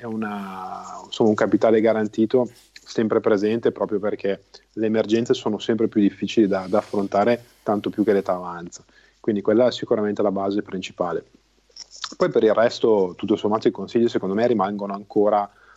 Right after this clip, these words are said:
abbastanza validi. Eh, bisogna però pensare ogni anno di ribilanciare un pochino il portafoglio e spostare sempre un po' di più la percentuale verso il, eh, i capitali garantiti o la parte obbligazionario o assicurativa un po' più tradizionale, ecco.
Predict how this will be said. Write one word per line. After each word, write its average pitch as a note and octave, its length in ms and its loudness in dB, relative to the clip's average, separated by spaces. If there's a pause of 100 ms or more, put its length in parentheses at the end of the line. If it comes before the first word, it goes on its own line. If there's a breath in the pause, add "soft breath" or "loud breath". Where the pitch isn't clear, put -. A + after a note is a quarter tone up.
(120)
abbastanza G#2 560 -4
validi. F2 540 -8
Eh, E2 600 -8 (220)
bisogna B2+ 460 4
però A#2+ 240 2
pensare A#2+ 480 0
ogni A#2+ 240 -4
anno A2 480 -2
di G#2+ 180 0
ribilanciare G#2 600 -2
un G#2 80 -4
pochino G#2 280 -12
il G2+ 60 -14
portafoglio F#2+ 720 -4 (320 loud breath)
e - 100 -10
spostare G#2 520 0
sempre A2 360 -2
un G#2+ 100 0
po' G#2+ 120 0
di G#2 100 4
più G#2 140 0
la G2+ 80 2
percentuale G2+ 640 -2
verso F#2 420 -8
il, F2+ 220 -6 (540)
eh, - 60 -8
i - 40 -14
capitali G#2 460 0
garantiti G2+ 580 0
o F2+ 480 -2
la A2+ 100 4
parte G#2+ 280 0
obbligazionario G2+ 1160 -2 (300 loud breath)
o A2 100 -4
assicurativa G#2+ 640 0
un G2 120 -4
po' F#2+ 80 -4
più G#2 160 -2
tradizionale, F2+ 840 -6
ecco. - 200 -20